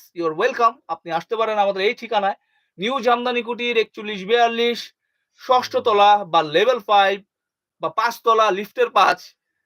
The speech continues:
স্টার মল্লিকা শপিং কমপ্লেক্স, এলিফ্যান্ট রোড, ঢাকা। এতক্ষণ আমি লাইভে আছিলাম চঞ্চল,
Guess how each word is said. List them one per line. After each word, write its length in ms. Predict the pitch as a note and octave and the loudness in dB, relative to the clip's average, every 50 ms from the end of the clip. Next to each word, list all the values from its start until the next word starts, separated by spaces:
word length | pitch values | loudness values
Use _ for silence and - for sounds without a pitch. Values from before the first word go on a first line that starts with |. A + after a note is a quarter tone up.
| _ _ _ _ _ _ - | _ _ _ _ _ _ -2
স্টার 220 | - B3+ A#3 A#3 | 2 2 2 2
মল্লিকা 300 | A3+ A3+ A3 A3 G#3 G#3+ | 2 -2 -2 0 0 0
শপিং 340 | G3 - G3+ F3+ F#3+ G3 F#3+ | 0 0 -2 -2 -2 -2 -4
কমপ্লেক্স, 380 | F#3 F3+ F3 F3 F3 E3+ - - | -2 -2 0 0 -2 -2 -2 -4
এলিফ্যান্ট 320 | F3+ F3+ E3+ F3 D#3+ D3 | -4 -4 -4 -4 -6 -8
রোড, 140 | C#3+ B2+ B2 | -10 -12 -12
ঢাকা। 280 | C3+ C3+ A#2+ - - F#2+ | -14 -18 -18 -14 -4 -2
এতক্ষণ 360 | C#3+ G3+ A#3+ A#3 - B3 B3 | 0 0 0 0 -2 -2 -2
আমি 160 | A#3+ A#3+ A#3 | -2 0 0
লাইভে 280 | G#3 F#3 F3+ F#3+ G3 G#3 | 2 2 2 2 2 0
আছিলাম 460 | G3+ G#3 - G#3 G#3 G3+ G3+ G#3 G3+ | 0 -2 -2 -2 0 0 0 -2 -4
চঞ্চল, 460 | _ - F#3 F#3+ F#3 - G#3+ G#3 | _ -6 -6 -6 -6 -6 -6 -6